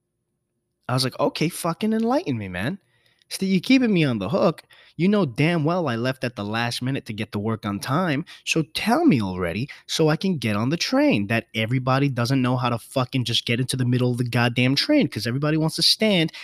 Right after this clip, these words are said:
at the goddamn door in the train because everybody in this fucking area is fucking stupid. So he tells me, he goes, "Dude,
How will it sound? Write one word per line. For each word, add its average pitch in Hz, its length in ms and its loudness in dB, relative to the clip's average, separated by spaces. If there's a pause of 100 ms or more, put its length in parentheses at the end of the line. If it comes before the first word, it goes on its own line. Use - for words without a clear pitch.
(120)
at - 80 -8
the 127 80 -2
goddamn 143 600 0
door 196 300 8
in 156 60 0
the 196 80 -4
train 208 320 -2
because 135 240 -8
everybody 131 420 -2
in 170 60 -2
this 180 100 -4
fucking 233 400 -2
area 277 300 2
is 175 260 -4
fucking 131 540 -4
stupid. - 500 -2 (2000)
So - 160 -6
he 202 120 0
tells 285 360 2
me, 87 140 -8
he 123 100 -6
goes, 139 200 -4 (500)
"Dude, 311 320 4